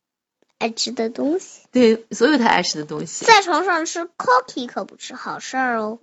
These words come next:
Speaker 2: 嗯，是的。实际上在床上吃什么东西都不合适，对吧？
Speaker 1: 对。
Speaker 2: <laughs> 好了，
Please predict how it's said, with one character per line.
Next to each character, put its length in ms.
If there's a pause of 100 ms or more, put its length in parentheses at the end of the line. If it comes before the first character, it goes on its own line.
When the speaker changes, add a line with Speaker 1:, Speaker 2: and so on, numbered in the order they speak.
(140)
Speaker 2:
嗯， 600
是 260
的。 220 (640)
实 340
际 120
上 200
在 80
床 160
上 100
吃 160
什 120
么 100
东 160
西 80
都 120
不 120
合 200
适， 220
对 120
吧？ 340
Speaker 1:
对。 260 (220)
Speaker 2:
<laughs> 1300
好 140
了， 200